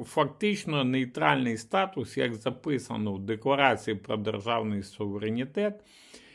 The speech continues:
як записано в Конституції. Статус такий, як зараз має Австрія.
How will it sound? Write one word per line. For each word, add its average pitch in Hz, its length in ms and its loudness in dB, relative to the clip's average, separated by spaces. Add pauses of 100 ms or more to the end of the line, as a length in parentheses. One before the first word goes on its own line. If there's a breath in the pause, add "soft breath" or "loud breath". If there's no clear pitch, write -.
(160 soft breath)
як 120 200 4
записано 127 760 2
в 110 60 -4
Конституції. 110 960 0
Статус 226 500 0
такий, 160 320 -2
як 131 220 2
зараз 139 400 6
має 123 600 4
Австрія. 95 800 -2